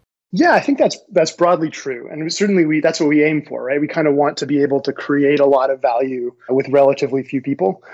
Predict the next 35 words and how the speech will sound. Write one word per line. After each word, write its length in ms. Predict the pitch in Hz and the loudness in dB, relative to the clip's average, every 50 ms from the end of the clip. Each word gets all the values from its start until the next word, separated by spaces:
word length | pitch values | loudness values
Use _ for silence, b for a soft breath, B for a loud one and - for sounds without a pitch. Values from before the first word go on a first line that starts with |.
| B B B B - | B B B B -2
One 400 | 190 254 269 254 226 180 - - | 0 2 4 4 4 2 0 -4
potential 720 | - - - - - 202 214 196 - 196 180 165 151 - - | -6 -6 -4 0 2 2 2 2 2 2 2 2 2 0 -2
exception 540 | - - - - - 151 - - - 160 147 | -6 -12 -10 -6 -4 -4 -4 -4 -6 -6 -6
to 60 | 139 | -6
this, 280 | 113 127 127 120 - | -6 -6 -8 -8 -8
or 80 | 139 135 | -6 -4
one 200 | 127 135 139 135 | -4 -4 -4 -4
thing 160 | - 139 131 | -6 -6 -6
that 80 | 135 135 | -4 -4
might 320 | 139 135 135 135 - _ - | -2 -2 -2 -4 -6 _ -12
try 340 | - - 143 127 127 123 127 | -6 -4 -2 -2 0 0 0
it 60 | 127 | 0
a 60 | 131 | 0
little 220 | 120 139 139 139 127 | 0 0 0 0 0
bit, 220 | 131 123 127 - | 0 -2 -2 -2
is 200 | - 143 139 139 | -2 -2 -2 0
that 220 | 139 139 139 139 B B B B B B B _ - | 2 2 2 0 B B B B B B B _ -20
we 420 | - - 233 220 160 147 190 220 | -16 -12 -8 -4 2 4 4 4
see 220 | - - - 247 233 | 4 4 4 4 6
that 240 | 202 175 165 170 - - - - | 4 4 2 0 -6 -14 -6 0
our 200 | 190 185 202 180 | 2 2 2 2
role 420 | 151 135 147 143 151 165 170 170 | 0 0 0 0 2 2 2 0
is 140 | 156 135 107 | -2 -4 -6
not 300 | 139 151 139 139 139 - | -6 -4 -4 -4 -4 -4
just, 380 | - 165 151 143 - - - - | -2 -2 -2 -2 -6 -10 -12 -4
not 240 | 165 214 214 180 - | 0 0 0 0 0
only 320 | 175 165 170 180 175 175 170 | -2 -2 -2 -2 -2 -2 -4
building 460 | 139 - 151 151 156 165 165 156 151 - | -2 -4 -4 -4 -2 -4 -4 -6 -8 -10
a 40 | 143 | -10
software 400 | - - 135 131 165 - 170 160 | -8 -8 -8 -8 -8 -6 -6 -6
platform 580 | - - 151 156 - - 175 180 190 185 175 143 | -2 -2 -2 -2 -4 -4 -4 -4 -4 -4 -4 -6
that 240 | 127 120 - _ _ | -6 -8 -10 _ _
enables 380 | 156 127 120 135 135 165 156 - | -14 -12 -10 -6 -4 -4 -2 0
this 140 | 180 170 - | 0 0 0
stuff. 280 | - 185 202 190 - | -2 -4 -4 -4 -8